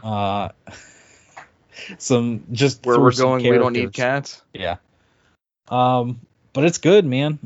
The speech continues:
Speaker 1: Uh, I played for, I think, just under three hours.
Speaker 2: So
Speaker 1: So
Speaker 2: I
Speaker 1: I
Speaker 2: had to, I will admit, I had the stream up.
Speaker 1: But you
Speaker 2: But,
Speaker 1: were
Speaker 2: uh, that
Speaker 1: trying
Speaker 2: was
Speaker 1: not
Speaker 2: to
Speaker 1: to watch.
Speaker 2: support, I was trying not to watch. I was like, "We're gonna
Speaker 1: Yeah.
Speaker 2: play with this with the kids and see what they think. They love cats. We'll, we'll play the cat simulator."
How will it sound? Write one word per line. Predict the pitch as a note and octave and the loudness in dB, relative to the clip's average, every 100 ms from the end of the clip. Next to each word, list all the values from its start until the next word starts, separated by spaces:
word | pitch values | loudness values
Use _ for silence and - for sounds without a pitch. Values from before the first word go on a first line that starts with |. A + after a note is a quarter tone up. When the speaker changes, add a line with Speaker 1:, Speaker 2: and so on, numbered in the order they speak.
| - | -8
Speaker 1:
Uh, | B2 B2 A#2+ | -2 -2 -2
I | A#2+ A#2 A#2 - - - - - | -4 -6 -10 -20 -18 -16 -18 -18
played | - C3+ C#3 B2+ | -8 -4 -4 -4
for, | C3 B2 A#2+ A#2 | -4 -2 -2 -4
I | |
think, | - A#2+ | -6 -8
just | A2 A#2+ - | -6 -8 -6
under | B2 A#2 | -4 -4
three | - G2 G#2 | -4 -4 -2
hours. | G2+ A2 A2 A2+ - - _ _ _ _ - | 0 0 0 -2 -6 -14 _ _ _ _ -6
Speaker 2:
So | B2 | 0
Speaker 1:
So | |
Speaker 2:
I | A2+ F2+ | 2 2
Speaker 1:
I | |
Speaker 2:
had | C3 D#3+ | 0 -2
to, | D3 - _ _ | -2 -10 _ _
I | B2 | -4
will | D3 D3 | 0 0
admit, | B2+ A2 | -2 -4
I | G2+ | -4
had | C3 B2 | -6 -8
the | |
stream | A#2 - A#2+ G#2+ | -12 -10 -10 -8
up. | F2+ - _ _ _ _ _ _ _ _ _ _ _ | -10 -14 _ _ _ _ _ _ _ _ _ _ _
Speaker 1:
But | A2+ | -4
you | A2+ | -2
Speaker 2:
But, | A2 | 0
Speaker 1:
were | |
Speaker 2:
uh, | A#2 | 0
that | |
Speaker 1:
trying | B2 A#2+ | 2 2
Speaker 2:
was | C3+ | 0
Speaker 1:
not | A2+ | -2
Speaker 2:
to | A#2+ | -4
Speaker 1:
to | G#2 | -2
watch. | G2 C3 | -2 -2
Speaker 2:
support, | B2+ A#2+ - | -2 -2 -2
I | G#2+ | -8
was | G#2 - | -8 -8
trying | B2 A#2+ A#2 | -6 -4 -4
not | A2+ | -8
to | A#2 | -6
watch. | G#2 F#2+ F#2+ | -4 -4 -6
I | |
was | G2 | -8
like, | G2+ G2 | -10 -10
"We're | G#2+ | -10
gonna | A#2 | -8
Speaker 1:
Yeah. | F2 | -8
Speaker 2:
play | A2+ A2 | -4 -4
with | G2+ | -6
this | G#2+ - | -10 -12
with | G2+ | -18
the | |
kids | - G#2+ G2+ G2 | -12 -8 -8 -10
and | F#2+ | -16
see | G#2 | -14
what | G2 F#2 | -14 -10
they | F#2+ | -10
think. | F2+ F#2 F2+ | -10 -14 -12
They | G2 | -10
love | G2 G2+ F#2+ | -8 -8 -8
cats. | G2 F2+ F2+ - | -8 -8 -10 -14
We'll, | G2 F#2 | -12 -12
we'll | F#2 | -12
play | - G#2 | -12 -12
the | F#2+ | -10
cat | F#2 F2+ | -10 -12
simulator." | F2+ F2 F2 F2+ F#2+ | -12 -14 -12 -14 -16